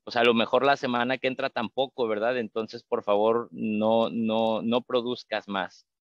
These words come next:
Entonces, eso nos impacta directamente en ventas, eh, que, pues, obviamente es pérdida, eh, dejar de vender o, o, o es, o es, o es, o es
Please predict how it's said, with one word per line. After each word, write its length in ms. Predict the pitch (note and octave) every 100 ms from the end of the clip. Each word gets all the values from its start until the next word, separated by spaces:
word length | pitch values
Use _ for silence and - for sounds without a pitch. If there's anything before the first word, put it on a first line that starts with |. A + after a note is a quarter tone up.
| _ _ _
Entonces, 280 | D3 D3 E3
eso 180 | D#3 F3
nos 240 | E3+ -
impacta 680 | C#3 A2+ C3 B2+ - C#3+ C#3
directamente 760 | B2 A#2+ A#2 - B2+ A#2+ A#2 A#2+
en 140 | A#2+
ventas, 600 | B2 B2+ B2 C#3+ C#3+ - _
eh, 680 | - E2 E2 D#2+ D#2 E2 F2
que, 100 | -
pues, 240 | - G2+ G#2+
obviamente 540 | A2+ B2 A#2 A#2 A2
es 100 | -
pérdida, 640 | - A2 A#2 B2+ C3+ D3+ _ -
eh, 320 | F#2+ F#2 F2+
dejar 300 | G2+ - G2+
de 100 | A2
vender 400 | A2+ G#2 G2+ A2
o, 240 | F2 D#2+ - _ _ _ _
o, 100 | F#2+
o 260 | F#2+ A2 G#2
es, 220 | G#2 -
o 120 | - G2+
es, 160 | -
o 100 | G#2+
es, 220 | G2+ - -
o 120 | G#2+
es 180 | G#2